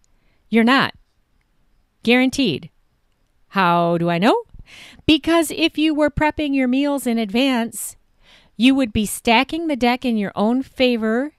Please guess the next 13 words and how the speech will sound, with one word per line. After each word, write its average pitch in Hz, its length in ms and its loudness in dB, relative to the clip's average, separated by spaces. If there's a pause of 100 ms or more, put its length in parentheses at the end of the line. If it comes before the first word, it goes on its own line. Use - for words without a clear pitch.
to 214 100 -4
set 240 260 0
yourself 262 440 -2
up 247 180 -2
for 277 100 -4
success. 226 840 -2 (600)
There 214 180 4
would 220 180 0
be 226 120 0
no 226 220 4
excuses 247 840 -4
for 247 100 0
failure. 240 640 2